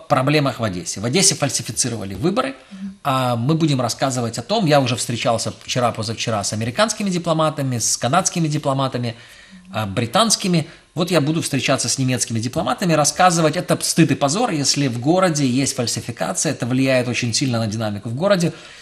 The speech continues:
Speaker 1: К сожалению, у нас было, мне придётся об этом рассказать. Потом в час дня у меня обед, Михаил Саакашвили и я, мы обедаем вместе с Джорджем Соросом, а, который смотрит на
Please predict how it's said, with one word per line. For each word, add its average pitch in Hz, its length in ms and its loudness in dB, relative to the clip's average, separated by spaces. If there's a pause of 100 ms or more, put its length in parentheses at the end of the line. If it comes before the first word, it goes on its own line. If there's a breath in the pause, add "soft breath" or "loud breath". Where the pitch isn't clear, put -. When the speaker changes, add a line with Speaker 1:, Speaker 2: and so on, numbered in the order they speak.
Speaker 1:
К - 60 -16
сожалению, 160 440 4
у 139 40 2
нас 127 200 2
было, 208 460 2
мне 143 140 0
придётся 139 300 0
об 117 60 -2
этом 113 180 -4
рассказать. - 400 -6 (400 loud breath)
Потом 202 400 2
в - 220 -10
час 202 420 4
дня 175 240 4
у 156 60 4
меня 143 360 2
обед, 147 500 2 (100)
Михаил 127 440 -2
Саакашвили 151 540 2
и 156 80 4
я, 113 140 0
мы 156 140 4
обедаем 147 400 2
вместе 131 380 -2
с 110 100 -2
Джорджем 127 340 0
Соросом, 190 460 2 (520 loud breath)
а, 147 300 6
который 220 300 0
смотрит 196 720 4
на 156 600 2